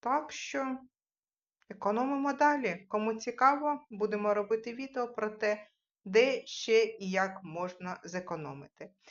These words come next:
Я дякую всім за увагу. Дякую, що ви зі мною, дякую, що ви підтримуєте. Я рада вас бачити всіх на каналі.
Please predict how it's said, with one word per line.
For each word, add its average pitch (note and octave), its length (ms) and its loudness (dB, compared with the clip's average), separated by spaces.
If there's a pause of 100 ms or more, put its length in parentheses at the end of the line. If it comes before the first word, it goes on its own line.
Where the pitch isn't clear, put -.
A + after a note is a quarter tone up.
(300)
Я G#3 100 2
дякую A3 440 4
всім G3 300 -4
за F#3 180 2
увагу. C#4 520 4 (180)
Дякую, C#4 360 2
що D4 140 -2
ви C#4+ 100 0
зі D4+ 120 -4
мною, D#4+ 280 -6
дякую, G#3+ 340 0
що G#3+ 160 -2
ви G#3+ 60 2
підтримуєте. G3+ 800 -4 (840)
Я F3+ 380 4
рада G3+ 260 6
вас F#3 180 -2
бачити F3+ 400 -2
всіх F3+ 280 -10
на F#3+ 120 -4
каналі. D4+ 680 0